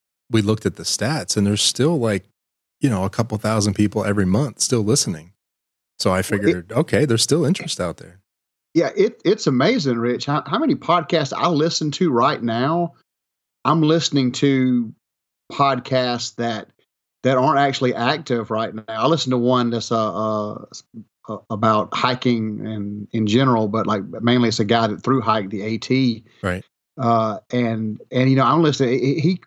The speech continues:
Speaker 2: I think he did his last one in twenty twenty, but, you know, I mean, when, when somebody's got a pretty big catalog and you just start listening in the back, I mean, it takes a while to catch up. So,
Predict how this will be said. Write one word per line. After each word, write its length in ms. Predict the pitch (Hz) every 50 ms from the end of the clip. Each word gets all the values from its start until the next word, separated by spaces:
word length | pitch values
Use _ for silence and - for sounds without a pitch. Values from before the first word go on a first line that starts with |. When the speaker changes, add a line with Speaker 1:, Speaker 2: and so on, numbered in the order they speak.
| _ - -
Speaker 2:
I 60 | -
think 140 | - 180 143
he 40 | 156
did 140 | 143 143 139
his 100 | 123 117
last 300 | 127 131 131 120 - 139
one 160 | 143 147 139
in 100 | 120 104
twenty 300 | - - 139 135 123 120
twenty, 540 | - - - 139 156 165 123 110 107 107 - _ _ _ _ _ _ -
but, 240 | - - 127 123 -
you 120 | 127 127
know, 160 | 120 120 123 123
I 20 |
mean, 160 | 120 123 123
when, 220 | 120 123 117 113 123
when 120 | 123 123
somebody's 280 | 120 123 139 139 117 -
got 160 | 135 127 123
a 60 | 117
pretty 220 | - - 143 131
big 200 | 113 123 120 113
catalog 560 | - - 139 147 143 131 117 117 113 117 110 107
and 100 | 110 117
you 60 | 113
just 100 | 120 117
start 200 | - 135 117 113
listening 300 | 120 123 120 123 120 113
in 60 | 110
the 80 | 107 95
back, 320 | - 110 117 95 - -
I 40 | 104
mean, 120 | 107 107
it 60 | 95
takes 220 | - 123 107 - -
a 40 | 110
while 220 | 113 113 110 104
to 80 | 101 107
catch 300 | - - 113 - - 127
up. 280 | 135 139 123 107 - -
So, 260 | - 117 113 110